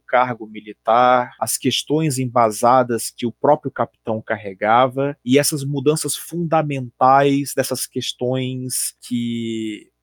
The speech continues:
os americanos ainda têm hoje em dia, com um certo preconceito ou xenofobia em relação às outras pessoas.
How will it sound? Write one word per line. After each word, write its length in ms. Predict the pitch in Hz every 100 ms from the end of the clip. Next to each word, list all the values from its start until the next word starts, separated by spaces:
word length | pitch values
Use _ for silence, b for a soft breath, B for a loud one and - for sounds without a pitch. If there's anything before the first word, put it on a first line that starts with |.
| _
os 140 | 127 123
americanos 640 | 123 123 - 151 160 127
ainda 320 | 117 139 127
têm 280 | 113 123 139
hoje 240 | 131 113
em 40 | 110
dia, 340 | 104 113 127 120 -
com 300 | 131 123 113 117 117
um 60 | 123
certo 500 | - 120 127 117 - _ _ _ _
preconceito 760 | - 139 - 120 - 143 139 123 117 113
ou 320 | 120 127 117
xenofobia 760 | - 127 127 - 117 120 120 104
em 100 | 107
relação 400 | 113 107 - 117
às 100 | 107
outras 240 | 110 -
pessoas. 680 | - 113 - 95 92 - -